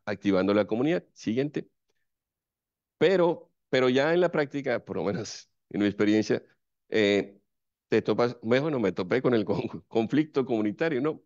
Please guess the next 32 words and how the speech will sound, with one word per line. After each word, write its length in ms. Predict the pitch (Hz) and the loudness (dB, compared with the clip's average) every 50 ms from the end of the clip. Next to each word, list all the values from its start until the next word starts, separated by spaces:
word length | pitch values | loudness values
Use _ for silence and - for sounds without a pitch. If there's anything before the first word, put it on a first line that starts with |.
| _ _ | _ _
Y, 320 | - 151 160 165 156 - - | -2 0 2 2 0 -2 -2
y 120 | - 147 147 | 0 4 6
digamos, 600 | 151 151 151 151 170 180 190 180 185 - - _ _ _ _ _ _ _ _ _ _ _ _ _ _ _ _ _ | 6 6 6 4 4 2 0 0 -2 -8 -16 _ _ _ _ _ _ _ _ _ _ _ _ _ _ _ _ _
no 260 | 135 139 147 165 170 | -4 0 4 4 4
es 100 | 180 165 | 4 2
solo, 540 | - 180 175 175 170 175 175 170 170 - _ _ _ _ _ _ _ _ _ | 0 0 2 2 2 2 0 -2 -4 -10 _ _ _ _ _ _ _ _ _
el 160 | 127 135 135 135 | -2 2 2 2
A 80 | 151 | 2
B 100 | 165 175 | 2 0
C 160 | - 180 156 | 0 0 0
D 120 | 165 196 190 | 0 0 -2
no 140 | 165 147 135 | 0 0 0
aborda 400 | 135 - 127 135 139 135 135 123 | 0 0 -2 -2 -2 -2 -4 -6
esta 200 | - - 123 113 | -4 -6 -6 -4
cuestión 400 | - 104 - - - 110 110 113 | -4 -6 -6 -2 -2 -2 0 0
tan 120 | 123 120 | 0 0
importante 880 | 117 98 113 101 92 - - 104 98 98 - - 113 107 101 90 - - _ _ | 0 2 0 -2 -2 -2 -2 -2 -2 -2 -2 -2 0 0 2 0 -2 -6 _ _
en 220 | - 92 90 87 85 | 2 2 4 4 4
las 140 | 90 85 - | 2 0 -2
comunidades, 460 | - 98 101 104 123 175 180 131 117 | -4 -4 -2 0 0 0 0 -2 -4
el 100 | 98 87 | -6 -6
conflicto 460 | - 92 87 - 98 101 101 - 110 | -6 -6 -4 -4 -4 -6 -4 -4 -4
entre 240 | 98 90 - 82 82 | -4 -4 -2 -2 0
grupos, 840 | 90 110 135 143 135 131 - 117 110 107 101 101 101 95 - - _ _ _ _ _ _ _ _ _ | 2 4 4 4 4 2 2 2 2 2 4 2 2 0 -2 -6 _ _ _ _ _ _ _ _ _
que 120 | 131 131 | 2 2
muchas 320 | 127 135 165 165 190 170 | 4 2 2 4 4 4
veces 320 | 170 165 156 - 147 - - | 4 4 2 -2 -4 -2 -2
es 140 | 135 131 - | -4 -4 -2
como, 420 | - 160 147 123 101 85 - _ _ _ | -2 0 2 2 2 0 -4 _ _ _
como 520 | - 104 98 95 92 92 87 87 87 85 - | -10 -8 -4 -2 -2 -2 -2 -2 -4 -6 -2
causado 580 | - 110 107 101 - 120 113 123 135 139 127 | 0 0 0 2 2 2 2 4 2 2 0
por, 260 | - 98 90 82 - | -2 -4 -6 -6 -8